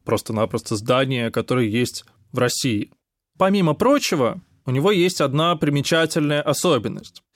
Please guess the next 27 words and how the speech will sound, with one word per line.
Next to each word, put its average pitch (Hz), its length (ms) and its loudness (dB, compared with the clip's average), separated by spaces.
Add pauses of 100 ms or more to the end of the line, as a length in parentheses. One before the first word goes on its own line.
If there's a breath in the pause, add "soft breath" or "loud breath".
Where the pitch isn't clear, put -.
(480 loud breath)
И 151 60 0
сегодня 151 260 2
очень 147 160 -2
много 139 200 2
людей 131 480 0 (160)
приезжает 120 400 0
на 120 40 -4
нее 120 160 -2
посмотреть. 226 420 0
Это 202 260 0 (260 loud breath)
так 156 200 0
называемые 160 600 2
Магдебургские 151 760 2
ворота, 147 520 2 (640 soft breath)
которые 185 680 4 (140)
воинственные 147 640 2
новгородцы 180 720 2 (260 soft breath)
просто-напросто 147 1000 2 (260 loud breath)
в 127 80 0
одном 139 460 4
из 127 180 -2
своих 120 640 -2
военных 123 540 0
походов 190 540 2 (180 loud breath)
против 147 640 2
немецких 156 680 2
племен 143 480 0